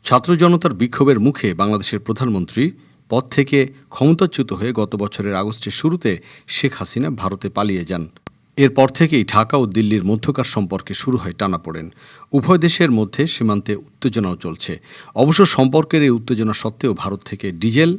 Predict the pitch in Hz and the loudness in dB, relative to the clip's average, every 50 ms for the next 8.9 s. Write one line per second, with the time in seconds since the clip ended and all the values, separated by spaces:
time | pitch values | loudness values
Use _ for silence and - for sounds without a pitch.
0 | - - 98 104 107 101 104 101 101 98 98 95 98 113 117 110 101 85 85 - | -6 -6 -4 -2 -2 0 0 -2 -2 -2 -2 -4 -4 -6 -6 -6 -6 -8 -8 -10
1 | - 90 - - 151 123 92 87 85 82 85 - - - - - _ _ _ _ | -12 -14 -10 -8 -8 -6 -6 -8 -10 -12 -12 -12 -12 -14 -14 -16 _ _ _ _
2 | _ - - - 123 131 131 151 143 180 185 175 - 135 143 160 170 170 175 165 | _ -6 0 2 2 2 2 2 2 0 0 0 4 6 8 8 8 8 8 6
3 | 175 165 175 160 - - - 131 117 - 127 120 113 123 104 101 101 113 120 120 | 4 0 0 0 0 0 -2 -2 -2 0 -2 0 0 0 2 2 2 2 0 -2
4 | 107 - - 123 120 123 127 147 131 110 85 90 92 98 92 - - 98 90 - | -4 -2 -2 -2 -4 -2 -4 -4 -2 -2 -4 -4 -6 -8 -8 -8 -10 -10 -6 -4
5 | 104 92 - - - _ _ _ _ - 117 123 120 - 127 127 131 143 - - | -6 -6 -6 -10 -18 _ _ _ _ -2 -2 -2 -2 0 2 2 2 2 -2 -6
6 | - - 120 131 135 - - 113 113 110 98 98 95 - - - 123 113 - - | -8 -4 -2 -2 -2 -2 -2 -2 -2 0 0 -2 -4 -6 -8 -8 -8 -6 -4 -2
7 | 123 117 110 95 - - 110 107 131 139 123 - 98 98 98 92 98 98 95 85 | -2 0 -2 -2 -2 -4 0 2 2 2 2 -2 -4 -4 -4 -4 -4 -4 -6 -6
8 | - - 107 95 87 110 127 120 98 85 82 82 80 80 - - - | -6 -6 -6 -4 -4 -4 -4 -4 -6 -6 -8 -10 -10 -8 -8 -10 -10